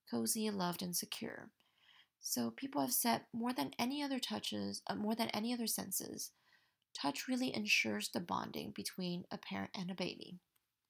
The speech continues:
So next we'll talk about their sense of smell.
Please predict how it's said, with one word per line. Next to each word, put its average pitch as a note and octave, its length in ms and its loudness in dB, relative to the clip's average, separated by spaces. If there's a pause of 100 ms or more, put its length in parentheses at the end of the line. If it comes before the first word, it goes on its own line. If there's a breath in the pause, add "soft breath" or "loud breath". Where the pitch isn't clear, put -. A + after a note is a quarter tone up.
(1400)
So - 180 -4
next D#4 360 4
we'll B3+ 120 6
talk A3 300 0
about G#3+ 220 4
their F#3 140 2
sense F3+ 320 2
of F3+ 80 0
smell. - 540 2